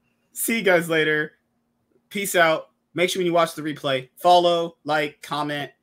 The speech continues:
uh, enjoy the show. And yeah, we're in our transition period, but things will be easier and better as the weeks come by and as the months pass by as well. Thank you guys for watching so much.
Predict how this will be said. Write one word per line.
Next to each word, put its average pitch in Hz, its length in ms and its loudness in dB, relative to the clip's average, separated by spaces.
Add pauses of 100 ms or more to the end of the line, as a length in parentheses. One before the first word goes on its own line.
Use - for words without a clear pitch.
(260)
uh, 127 160 -6
enjoy 147 200 -2
the 180 80 -4
show. 165 380 0 (340)
And 127 380 -6
yeah, 151 300 0
we're 151 100 -6
in 160 60 0
our 147 160 0
transition 165 500 -6
period, 165 420 -4
but 139 240 -4 (320)
things 185 220 -4
will 139 240 -4 (400)
be 143 300 -4
easier 151 360 -8
and 127 100 -8
better 131 340 -4
as 135 200 -6
the 131 80 -10
weeks 123 540 -10 (180)
come 131 220 -8
by 120 420 -4 (140)
and 120 80 -12
as 120 160 -8
the 120 160 -14 (120)
months 135 320 -8
pass 113 240 -8
by 113 180 -8
as - 120 -14
well. 82 260 -14 (360)
Thank 254 200 4
you 185 60 4
guys - 80 0
for 156 60 -10
watching 147 200 -4
so 147 120 -10
much. 185 200 -2